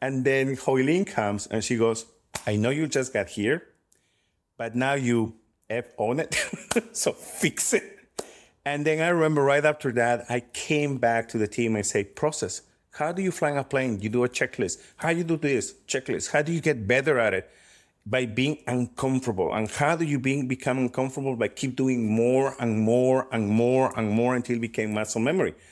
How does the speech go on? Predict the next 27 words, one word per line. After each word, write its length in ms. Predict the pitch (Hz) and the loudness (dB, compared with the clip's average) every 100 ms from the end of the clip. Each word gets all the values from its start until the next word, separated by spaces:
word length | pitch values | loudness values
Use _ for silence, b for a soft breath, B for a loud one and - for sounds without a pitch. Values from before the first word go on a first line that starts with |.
| B B B | B B B
So 220 | - 143 | -2 0
from 240 | 135 151 131 | 0 -2 0
my 180 | 123 117 | 0 0
stint 360 | - - 190 | -2 0 2
of 100 | 156 | 2
almost, 320 | 127 131 120 | 2 0 0
you 60 | 117 | 0
know, 80 | 110 | 0
four 240 | - 123 | 0 0
years 240 | 117 117 107 | 2 0 0
at 60 | |
Grab, 240 | 98 101 98 | 2 2 2
every 360 | 143 151 156 151 | 0 0 0 0
single 440 | - 135 131 120 | 0 0 0 0
all 220 | - 110 | 2 0
hand, 300 | 107 110 107 | 0 -2 0
it 120 | 104 95 | 0 0
got 260 | 98 98 | -2 -2
bigger 360 | 117 147 147 - | -2 0 0 0
and 200 | 104 95 | -2 -2
bigger 380 | 123 131 127 123 - | -2 0 0 -2 -4
and 200 | 101 95 | -4 0
bigger 360 | 123 113 120 - | 0 2 -2 -2
and 140 | 101 | -4
bigger, 280 | 123 117 113 | -2 0 0
bigger. 260 | 110 113 104 | 0 0 0
But 200 | 101 | 0